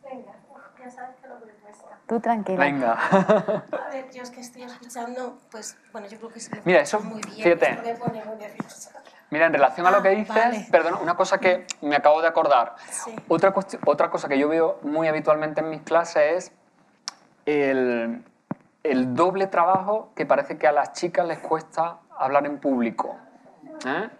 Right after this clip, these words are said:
Speaker 3: Y fíjate que esto, he dicho antes que normalmente ellas son las mejores estudiantes, las que tienen mejores notas, pero cuando se plantea un debate en público, en mis clases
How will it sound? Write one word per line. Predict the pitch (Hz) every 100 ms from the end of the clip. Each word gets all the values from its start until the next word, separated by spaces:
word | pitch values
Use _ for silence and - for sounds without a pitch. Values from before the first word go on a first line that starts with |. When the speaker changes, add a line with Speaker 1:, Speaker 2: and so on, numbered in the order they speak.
| - - _ _ _
Speaker 3:
Y | -
fíjate | 143 147
que | 180
esto, | 185
he | 175
dicho | 151 - 170
antes | 175 -
que |
normalmente | 170 143 147
ellas | 160 147
son | 156 165 -
las | 151
mejores | 143 135 143 135
estudiantes, | - 143 131 131 135
las | 131
que | 131
tienen | 135 131
mejores | 131 135 139
notas, | 139 135 135 135 131 135 - - - -
pero | - 147 139
cuando | 147 143
se | 143 139
plantea | - 139 160
un | 190
debate | 185 170 123 -
en | 120 120
público, | 151 165 175 190 - 214 226
en | 147
mis | 143
clases | 139 135 127 - 208 277 -